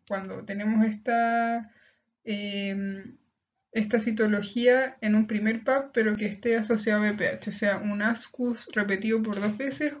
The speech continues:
o un ascus en un primer pap que esté asociado a B P H. Además, cuando tengamos la sospecha clínica que esto va a ser en la especuloscopía, ver una lesión exocervical proliferativa que sangre o que sea fi-, friable.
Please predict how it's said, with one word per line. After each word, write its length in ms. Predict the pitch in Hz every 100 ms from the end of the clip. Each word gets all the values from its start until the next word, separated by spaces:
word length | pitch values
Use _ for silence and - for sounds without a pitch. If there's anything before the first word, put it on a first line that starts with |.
| -
o 140 | 233
un 220 | 240 226
ascus 480 | 233 220 - 247 214
en 140 | 240 226
un 100 | 214
primer 340 | 226 226 214
pap 260 | 233 240 -
que 100 | 220
esté 180 | 208 -
asociado 420 | 214 214 - 214
a 100 | 208
B 60 | 202
P 160 | 190 175
H. 400 | - - - - - - - - -
Además, 580 | - 202 196 220 269 262
cuando 260 | - 247 226
tengamos 400 | 208 202 214 226
la 140 | 220
sospecha 560 | 214 208 - 220 - 226
clínica 680 | 214 226 262 269 285 320 370 _ _ _ _ _
que 140 | - 233
esto 460 | 214 240 226 226
va 80 | 226
a 60 | 214
ser 240 | 247 226
en 120 | 233
la 60 | 226
especuloscopía, 880 | 214 214 208 202 - 202 202 240 240
ver 160 | 226 220
una 160 | 214
lesión 380 | 202 196 214 208
exocervical 880 | 208 - 214 214 208 196 185 196 208
proliferativa 1000 | 214 202 196 - - 208 208 220 240 247
que 140 | 214
sangre 560 | 180 202 214 240 262 277
o 160 | 226 214
que 140 | 220
sea 280 | 214 220 214
fi-, 360 | 226 208 170 -
friable. 560 | _ 214 180 110 82 -